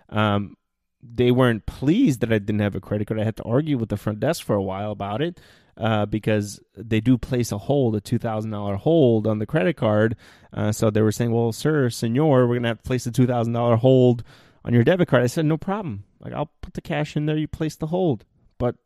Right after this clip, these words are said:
I don't have a credit card. So are you gonna deny me service because I don't have a credit? I paid for your hotel already up front. What do you, what do you want from me?" So, you know, it does take a little bit of leg pulling. I'm not gonna lie to you. It's not,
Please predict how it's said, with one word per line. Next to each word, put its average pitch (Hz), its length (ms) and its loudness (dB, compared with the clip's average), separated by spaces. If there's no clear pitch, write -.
I 123 100 -8
don't 135 200 2
have 135 200 -4
a 135 40 -8
credit - 320 -6
card. - 300 -14
So 110 580 2
are 113 120 -2
you 110 140 4
gonna 110 220 -2
deny 104 460 -4
me 104 180 0
service 107 480 -2
because 107 220 -6
I 101 100 -4
don't 98 200 -2
have 98 120 -6
a 107 40 -10
credit? 104 300 -8
I 107 220 -8
paid - 300 -10
for - 160 -12
your 107 200 -4
hotel 107 400 -2
already 110 460 0
up 98 120 -8
front. 123 440 -4
What 127 100 0
do 117 60 4
you, 117 140 6
what 113 420 -2
do 120 60 4
you 123 100 4
want 143 180 0
from - 240 -10
me?" - 80 -16
So, 143 260 6
you 147 140 0
know, 147 160 2
it 139 120 0
does 170 220 0
take 175 180 -2
a 156 60 -4
little 143 160 2
bit 127 80 0
of 117 80 0
leg 113 200 0
pulling. 110 300 0
I'm 113 100 -2
not 131 120 0
gonna 123 140 0
lie 117 140 -2
to 120 60 0
you. 107 120 2
It's - 160 -4
not, 120 300 -4